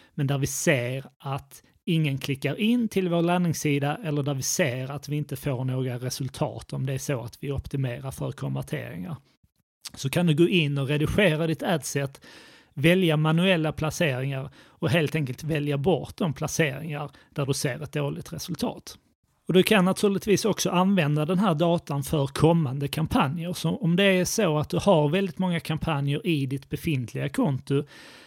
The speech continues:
där ert företag har använt automatiska placeringar, gå in och analysera alla de här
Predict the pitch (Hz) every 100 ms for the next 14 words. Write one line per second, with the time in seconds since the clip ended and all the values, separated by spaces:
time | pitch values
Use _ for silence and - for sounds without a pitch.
0 | - _ - 160 151 147 139 151 147 -
1 | 151 139 - 135 143 156 160 156 127 131
2 | 143 - 196 190 - 151 - 147 160 -
3 | 151 117 131 139 156 - - - - 151
4 | 180 277 214 143 139 147 - - 151 143
5 | - - - - 175 156 160 160 - 147
6 | 143 147 202 240 170 160 156 175 143